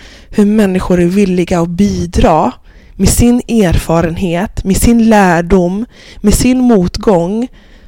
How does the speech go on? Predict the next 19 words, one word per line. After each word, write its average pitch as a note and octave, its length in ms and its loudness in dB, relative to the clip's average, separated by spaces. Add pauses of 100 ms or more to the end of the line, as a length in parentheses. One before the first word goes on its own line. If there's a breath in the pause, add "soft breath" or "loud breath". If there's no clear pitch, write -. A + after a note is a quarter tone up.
(280 soft breath)
för - 160 0
att - 140 2
göra F3 200 2
skillnad E3+ 300 -2
för E3+ 100 -2
någon F#3 80 -2 (120)
annan. - 180 -10 (420 loud breath)
Men G#3 220 4
jag G#3 140 2
upplever G#3+ 440 2
också - 320 0
att G3 120 -4
man F#3 140 0
behöver G3 300 2
bara G3 180 2
den E3 120 -2
här E3+ 120 -2
lilla D#3+ 400 -2 (460 soft breath)
pushen. - 500 2